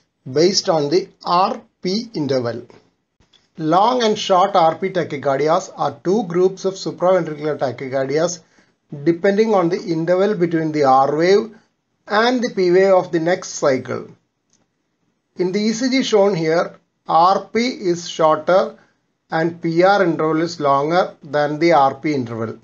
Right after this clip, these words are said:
This is a short R P tachycardia. Please subscribe to this channel for future updates. Click on the subscribe button.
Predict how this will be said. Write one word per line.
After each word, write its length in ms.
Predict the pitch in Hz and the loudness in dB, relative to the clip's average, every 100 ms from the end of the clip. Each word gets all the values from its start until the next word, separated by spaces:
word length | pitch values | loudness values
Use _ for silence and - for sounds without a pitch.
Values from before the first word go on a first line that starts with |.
| _ _ _ _ - | _ _ _ _ -2
This 180 | 185 226 | -2 -2
is 160 | 208 | -2
a 120 | 208 | -2
short 440 | - 185 175 214 - | -2 2 2 2 0
R 280 | 175 147 147 | 2 2 0
P 220 | - 196 | -4 -4
tachycardia. 840 | 180 147 135 135 123 117 110 101 - - _ _ _ _ _ _ _ _ _ _ | -2 -2 -4 -4 -2 -2 -4 -6 -10 -20 _ _ _ _ _ _ _ _ _ _
Please 280 | 190 262 - | 0 0 2
subscribe 600 | 185 175 - 208 226 220 | -2 -2 -2 2 2 0
to 40 | |
this 200 | 180 196 | -6 -6
channel 360 | - 175 175 190 | -4 -2 -2 -4
for 400 | - 185 196 - | 0 0 0 -6
future 440 | - 160 160 185 | -8 -8 -4 -2
updates. 640 | 160 127 135 139 120 - - _ _ _ _ _ _ | -2 -4 -8 -8 -10 -16 -18 _ _ _ _ _ _
Click 220 | - 220 226 | 0 0 2
on 160 | 196 | -2
the 120 | 170 131 | -2 -8
subscribe 800 | - 170 175 - - 208 208 151 | -6 -6 -6 -12 0 2 2 0
button. 480 | 131 156 214 - | -6 -6 -8 -10